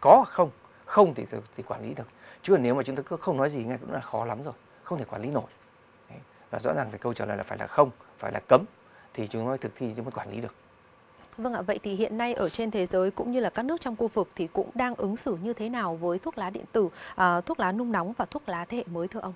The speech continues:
Speaker 1: Hiện nay thì nhiều nước, vài chục nước đã cấm, à, các loại thuốc lá mới này.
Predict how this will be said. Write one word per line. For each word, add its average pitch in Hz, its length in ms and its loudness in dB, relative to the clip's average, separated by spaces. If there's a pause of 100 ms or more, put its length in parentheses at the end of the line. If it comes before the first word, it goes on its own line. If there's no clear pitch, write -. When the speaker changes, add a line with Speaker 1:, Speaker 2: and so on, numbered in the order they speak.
(720)
Speaker 1:
Hiện 127 180 0
nay 139 240 6
thì 113 360 -4 (200)
nhiều 127 200 4
nước, 160 220 2 (340)
vài 113 200 -2
chục 107 180 -8
nước 143 220 -4
đã - 160 -2
cấm, 113 140 0 (440)
à, 110 80 -12
các 101 120 -16
loại 120 160 -8
thuốc 123 120 -10
lá 110 100 -6
mới 107 200 -8
này. 123 160 -10